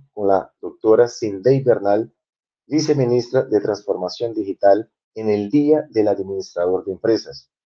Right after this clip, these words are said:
Su intervención será la transformación digital en la profesión del administrador de empresas. Invitamos a todos ustedes a realizar sus preguntas en el chat de YouTube.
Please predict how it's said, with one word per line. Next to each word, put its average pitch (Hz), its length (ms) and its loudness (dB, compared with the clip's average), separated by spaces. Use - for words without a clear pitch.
Su 104 160 -6
intervención 98 680 0
será 101 560 4
la 92 140 -4
transformación 90 720 0
digital 123 600 2
en 123 240 -4
la 104 160 0
profesión 123 760 0
del 104 160 2
administrador 92 720 -2
de 120 80 -14
empresas. 139 560 -8
Invitamos 117 680 -4
a 98 180 -8
todos 143 400 4
ustedes 107 680 -2
a 90 80 -6
realizar 90 400 -2
sus 170 280 -6
preguntas 131 600 -2
en 98 120 -4
el 92 120 -2
chat 92 320 -2
de 101 180 -4
YouTube. 82 320 -8